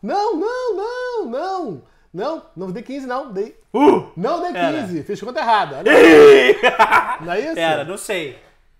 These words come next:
Speaker 1: Um, dois,
Speaker 2: Você
Speaker 1: três,
Speaker 2: tirou isso aqui,
Speaker 1: quatro.
Speaker 2: meu.
Speaker 1: Não, foi daqui. Cinco. Tirei aquilo da cinco.
Speaker 2: Aham.
Speaker 1: Aí comprei aquilo ali com quatro. É, não foi ainda não. Me, me ferrei.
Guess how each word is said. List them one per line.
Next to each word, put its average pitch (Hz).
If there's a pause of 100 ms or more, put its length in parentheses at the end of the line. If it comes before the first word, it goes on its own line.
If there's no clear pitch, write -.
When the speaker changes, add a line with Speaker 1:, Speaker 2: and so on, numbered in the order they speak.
(1040)
Speaker 1:
Um, 175
dois, 151
Speaker 2:
Você 185
Speaker 1:
três, 190
Speaker 2:
tirou 208
isso 220
aqui, 196
Speaker 1:
quatro. 147
Speaker 2:
meu. 131 (540)
Speaker 1:
Não, 160
foi 175
daqui. 127
Cinco. 135
Tirei 170
aquilo 196
da 196
cinco. 127
Speaker 2:
Aham. 135 (220)
Speaker 1:
Aí 147
comprei 180
aquilo 180
ali 180
com 214
quatro. 131
É, 156
não 143
foi 185
ainda 320
não. 220 (280)
Me, 170
me 196
ferrei. 208